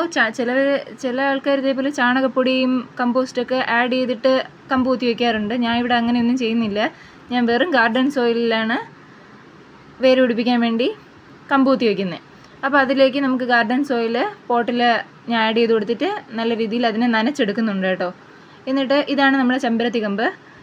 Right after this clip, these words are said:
അപ്പ-, നമ്മൾ ഇടയ്ക്ക് നടക്കാൻ പോയ സമയത്താണ് ഒരു വീട്ടിൻ്റെ ഫ്രണ്ടിലായിട്ട് ഈ ചെമ്പരത്തി നിൽക്കുന്നത് കണ്ടത്. അതിൽ ശരിക്കും പൂക്കളുണ്ടായിരുന്നു, നല്ല ഭംഗിയായിരുന്നു. അപ്പോൾ അങ്ങനെ എനിക്കിഷ്ടം തോന്നിയപ്പോൾ അമ്മ എനിക്ക് അതിൽ നിന്നൊരു കമ്പ് ഒടിച്ചെടുത്ത് തന്നതാണ് കേട്ടോ ഇങ്ങനെ. അപ്പോൾ ആ കമ്പാണ്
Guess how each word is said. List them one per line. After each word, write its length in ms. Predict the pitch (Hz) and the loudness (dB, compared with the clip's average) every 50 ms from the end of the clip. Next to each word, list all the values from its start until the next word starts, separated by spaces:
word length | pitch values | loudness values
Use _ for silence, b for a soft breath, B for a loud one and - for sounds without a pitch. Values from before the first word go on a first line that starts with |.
| B B - | B B -12
അപ്പ-, 100 | 190 - _ _ - - - - | -12 -12 _ _ -20 -12 -6 -4
നമ്മൾ 240 | 254 247 269 311 285 | -2 0 2 2 2
ഇടയ്ക്ക് 240 | 254 254 262 254 320 311 254 | 2 2 0 0 0 2 2
നടക്കാൻ 320 | 233 233 240 277 294 285 | 2 2 2 0 0 2
പോയ 140 | 247 240 262 262 262 | 2 0 0 0 -2
സമയത്താണ് 440 | 226 226 233 240 226 233 226 233 233 | -2 0 -2 -2 0 0 -2 0 0
ഒരു 100 | 226 233 | -2 -2
വീട്ടിൻ്റെ 360 | 226 220 202 - 226 240 254 233 | -2 -4 -4 -4 -4 -4 -2 -2
ഫ്രണ്ടിലായിട്ട് 640 | 220 214 214 233 233 226 220 214 196 226 240 330 339 - - 240 | -4 -4 -2 -2 -2 -2 -2 -2 -4 -4 -4 -4 -4 -6 -8 -8
ഈ 40 | |
ചെമ്പരത്തി 420 | 247 - 240 226 240 247 254 262 285 | -4 -2 -2 0 0 0 0 0 0
നിൽക്കുന്നത് 360 | 226 220 196 247 233 220 208 | -2 -2 0 0 0 0 0
കണ്ടത്. 200 | 190 180 185 226 | 0 -2 -2 -2
അതിൽ 340 | 214 196 226 247 269 302 - - - - - - - - - - - - | -2 -2 -2 -2 -4 -4 -4 -8 -14 -20 -20 -20 -20 -20 -20 -18 -8 -2
ശരിക്കും 580 | 254 240 247 269 285 - - - 349 370 339 233 | 0 0 0 0 -2 -6 -4 -2 -2 0 2 2
പൂക്കളുണ്ടായിരുന്നു, 720 | 247 240 247 247 233 214 208 208 208 208 202 202 214 254 320 | 0 2 2 2 2 2 2 2 2 2 2 0 -2 -4 -4
നല്ല 460 | 233 208 185 208 226 254 262 277 277 | -4 -4 -4 -4 -4 -2 2 2 2
ഭംഗിയായിരുന്നു. 680 | 254 240 226 220 240 254 254 233 214 208 202 202 226 349 - B B B B B B B B B B B | 2 2 0 2 2 2 2 2 0 0 -2 -2 -4 -4 -6 B B B B B B B B B B B
അപ്പോൾ 180 | 247 277 294 277 - - - 254 | 0 4 4 4 4 4 2 2
അങ്ങനെ 260 | 254 262 285 285 - - - - | 2 2 2 2 2 0 0 0
എനിക്കിഷ്ടം 420 | - 277 285 247 269 285 - 285 277 269 | -2 -2 -2 -2 -4 -4 -2 0 0 2
തോന്നിയപ്പോൾ 380 | 277 269 269 269 240 254 277 277 | 2 2 2 2 2 2 4 4
അമ്മ 180 | 247 240 262 269 | 4 4 2 2
എനിക്ക് 240 | 262 247 254 226 320 247 | 2 0 0 0 0 0
അതിൽ 140 | 226 240 | 0 0
നിന്നൊരു 200 | 247 247 240 247 247 226 | 0 0 0 0 0 0
കമ്പ് 200 | 214 233 302 269 | 0 2 2 2
ഒടിച്ചെടുത്ത് 420 | 220 202 - 247 226 214 202 226 202 208 | 0 0 0 -2 -2 -2 -2 -4 -4 -2
തന്നതാണ് 440 | 202 202 214 214 196 185 175 175 175 | -2 -2 -2 -2 -2 -2 -2 -2 -4
കേട്ടോ 160 | 180 165 185 180 | -4 -4 -4 -4
ഇങ്ങനെ. 200 | 180 180 180 180 226 - - B B B B B B B B B B B B | -4 -6 -8 -10 -10 -12 -14 B B B B B B B B B B B B
അപ്പോൾ 160 | - 240 - 254 | -6 0 2 4
ആ 140 | 247 277 | 4 4
കമ്പാണ് 440 | 294 285 262 262 262 262 262 262 294 | 2 2 2 2 4 4 4 4 2